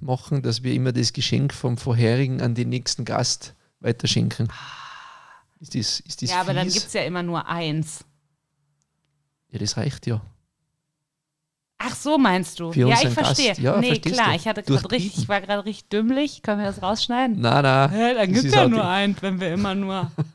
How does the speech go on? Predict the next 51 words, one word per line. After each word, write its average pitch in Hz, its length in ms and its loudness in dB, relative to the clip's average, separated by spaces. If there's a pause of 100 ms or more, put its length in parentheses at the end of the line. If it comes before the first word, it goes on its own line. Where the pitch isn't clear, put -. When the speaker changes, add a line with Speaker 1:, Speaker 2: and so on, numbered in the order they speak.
Speaker 1:
<laughs> - 340 -16
Speaker 2:
eins 185 440 0
Speaker 1:
Ja, 165 240 6
Lila, 151 260 4
Speaker 2:
schenken. - 160 -2
Speaker 1:
das, - 180 4
und - 160 -2
das 185 140 4
Speaker 2:
Ja, 233 60 4
Speaker 1:
ist 220 100 4
der 175 60 2
Speaker 2:
okay. 165 240 0
Speaker 1:
Trick - 80 -8
am - 20 2
Speaker 2:
Nee, - 80 6
hab 160 40 2
ich - 40 0
Speaker 1:
Schneeballsystem. 160 800 2
Speaker 2:
verstanden, 254 440 2
hab 240 120 0
ich 247 80 -4
Speaker 1:
Verstehst? 254 220 -2
Speaker 2:
verstanden. 196 160 0 (300)
Aber 220 440 0
ja, 269 320 4
sch-, - 240 -4
ja, 262 300 4
vielleicht, 247 560 2
aber 208 160 0
vielleicht 233 500 -2
auch - 60 -8
nicht. 196 200 -6
Aber 226 140 0
ich - 80 -4
finde 233 220 -4
den 208 120 -6
Vorschlag 214 380 -12
gut. - 260 -20 (140)
Wir 196 160 -14
können 226 340 -2
den, 214 300 -2 (480)
äh, 185 540 2 (420)
ja, 196 240 2 (100)
genau, 208 340 2
auf 185 120 -4
jeden 240 180 2
Fall, 240 220 2 (560)
ähm, 208 480 0 (300)
das 220 240 0
machen 247 340 2
wir. 302 240 2